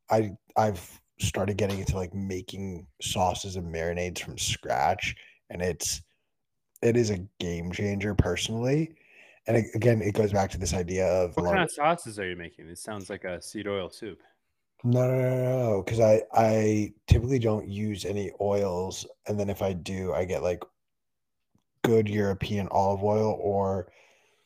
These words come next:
Speaker 1: although now I'm reading avocado oil is bad. Everything's bad for you, man. Just, like,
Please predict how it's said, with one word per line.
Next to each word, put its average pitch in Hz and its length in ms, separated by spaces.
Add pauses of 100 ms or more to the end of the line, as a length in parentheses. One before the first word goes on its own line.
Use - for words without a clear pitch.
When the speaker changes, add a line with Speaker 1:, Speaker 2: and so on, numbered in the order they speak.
(120)
Speaker 1:
although 101 360
now 98 340
I'm 95 120
reading 98 380
avocado 95 560
oil 101 380
is 101 120
bad. 104 360
Everything's 135 400
bad - 300
for - 100
you, 80 140
man. 78 320
Just, - 220
like, 87 180